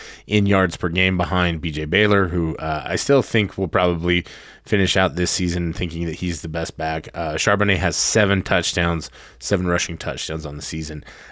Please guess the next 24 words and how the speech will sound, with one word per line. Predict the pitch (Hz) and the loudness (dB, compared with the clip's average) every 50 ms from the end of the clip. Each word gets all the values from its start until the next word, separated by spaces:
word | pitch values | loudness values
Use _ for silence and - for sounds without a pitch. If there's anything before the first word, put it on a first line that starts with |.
| - | -2
Another | - 113 120 123 123 | 0 4 4 4 4
name | 117 117 117 113 | 4 4 2 2
to | 107 - 104 | 2 0 -2
watch | 90 87 95 98 101 98 98 87 - - - - | 0 2 4 4 6 4 4 2 0 -4 -6 -8
for | - - - 104 107 | -10 -4 0 2 4
the | 101 95 | 4 2
Bruins, | 85 82 101 104 104 101 101 101 98 98 95 - - - | 2 2 2 4 4 6 4 4 4 2 0 -2 -4 -6
and | - 92 95 101 | -6 -2 2 2
this | 117 113 - - | 2 2 4 2
one, | 110 110 110 107 104 98 - - - - - - - - - - | 4 4 4 4 2 0 -2 -6 -12 -18 -18 -20 -16 -4 2 4
ooh, | 147 143 127 - - - - - - - - | 6 6 6 4 2 -2 -4 -8 -10 -2 2
always | - 135 147 156 147 117 | 4 4 6 6 6 4
a | 120 | 4
tough | 110 - 117 110 107 - | 2 2 2 2 2 2
one | - 120 107 | 2 2 4
to | 101 | 4
read | 101 104 101 95 | 4 4 4 4
this | 98 98 - - | 2 2 2 2
one. | 104 92 | 0 -2
Kyle | - - 120 110 117 117 110 | 0 0 2 4 4 4 4
Phillips, | - - - 104 101 98 95 82 - | 2 2 4 4 6 4 4 2 -2
junior | - 67 73 73 - 104 101 101 98 | -6 -8 -6 -2 2 2 4 4 4
wide | 98 95 98 92 | 4 4 4 2
receiver, | 90 - - 101 95 90 92 | 2 0 0 0 2 2 0